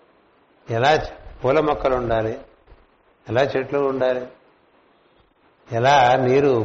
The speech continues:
ప్రవహించే తీరు ఉండాలి, ఇవన్నీ తెలియకుండా ఎక్కడ పడితే అక్కడ ఇల్లు కట్టేసుకుని ఎలాంటి చోట ఇల్లు కట్టుకోవాలి,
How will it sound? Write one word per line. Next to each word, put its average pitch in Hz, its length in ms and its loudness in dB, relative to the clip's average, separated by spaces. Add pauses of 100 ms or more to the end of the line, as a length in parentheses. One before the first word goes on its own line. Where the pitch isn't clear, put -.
(140)
ప్రవహించే 131 460 0
తీరు 139 300 0
ఉండాలి, 123 480 -4 (100)
ఇవన్నీ 151 280 0
తెలియకుండా 156 580 0
ఎక్కడ 147 300 0
పడితే 147 240 -2
అక్కడ 139 240 -2 (640)
ఇల్లు 135 220 2
కట్టేసుకుని 120 520 0 (1900)
ఎలాంటి 156 380 2
చోట 160 260 4
ఇల్లు 156 180 4
కట్టుకోవాలి, 143 640 0